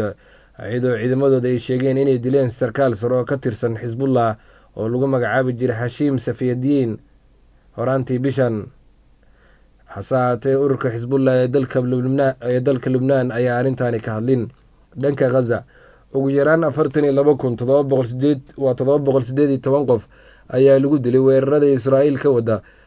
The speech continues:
marinka Gaza tan iyo toddobadii bishii Oktoobar ee sanadkii hore,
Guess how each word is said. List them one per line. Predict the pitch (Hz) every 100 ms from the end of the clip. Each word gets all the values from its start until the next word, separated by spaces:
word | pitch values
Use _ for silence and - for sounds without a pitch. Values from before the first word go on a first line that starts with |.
| _
marinka | 131 139 135 127
Gaza | 143 135 123 110
tan | 139 139
iyo | 135 120
toddobadii | 127 143 139 131
bishii | 147 135 123 120
Oktoobar | 113 139 139 135
ee | 131
sanadkii | 120 147 135 135 123
hore, | 120 113